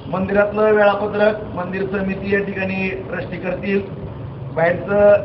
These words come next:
सगळं वेळापत्रक भगवान महोत्सव समिती या ठिकाणी करणार आहे. दरवर्षीप्रमाणे बार्शी नगरपालिकेची ही या ठिकाणी पूर्वीच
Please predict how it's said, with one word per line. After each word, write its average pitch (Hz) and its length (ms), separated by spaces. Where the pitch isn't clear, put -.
सगळं 196 720
वेळापत्रक 185 640
भगवान 185 340
महोत्सव 196 520
समिती 190 420
या 190 80
ठिकाणी 185 240
करणार 185 320
आहे. 190 160
दरवर्षीप्रमाणे 196 1000
बार्शी 190 300
नगरपालिकेची 190 800
ही 202 360
या 190 200
ठिकाणी 196 300
पूर्वीच 214 460